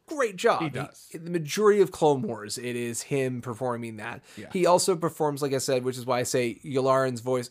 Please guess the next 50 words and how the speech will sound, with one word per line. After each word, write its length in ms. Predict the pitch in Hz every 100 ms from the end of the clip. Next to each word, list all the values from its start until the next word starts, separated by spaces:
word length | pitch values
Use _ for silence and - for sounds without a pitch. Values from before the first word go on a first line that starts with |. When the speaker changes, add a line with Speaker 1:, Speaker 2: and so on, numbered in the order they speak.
| _
Speaker 1:
it's 200 | 139 -
tough 200 | - 151
to 80 | 139
tell 280 | 147 131 127
if, 120 | - _ _ -
well, 180 | 139 -
is 180 | 165 156
this 200 | 170 156
Yularen 460 | 147 139 165 202 190
saying 300 | 208 202 196
this 220 | 196 190
or 180 | 135 135
is 80 |
this 160 | 135 131
just 160 | 131 -
Tom 180 | 120
Kane 280 | 120 160 165
saying 200 | 147 151
it? 140 | 147 -
But 180 | 127 _ _ _
I 60 |
kinda 260 | _ - 254
like 240 | 190 185
to 80 | 185
think 220 | - 160
that 80 | 143
a 60 | 110
lot 280 | 107 120 127
of 140 | 117
the 260 | 120 110 -
openings, 500 | 127 123 147 147 151
the 80 | 123
Galaxy 340 | 117 127 120 127
Divided 440 | 110 113 120 127
segments 400 | 139 131 135 127
at 60 | 117
the 80 |
beginning 320 | 110 117 120 117
of 100 | -
Clone 240 | 127 131
Wars 220 | 143 139 - - - -
is 280 | 156 139 - _ _ _ _ _
maybe 320 | 139 156 143 131
Yularen's 580 | 123 127 123 123 113
War 220 | 117 127 120
Journal 360 | 123 113 107
kind 220 | 98 127 113
of 80 |
Speaker 2:
Mm-hmm. 60 | 113
Speaker 1:
thing. 320 | 117 101 107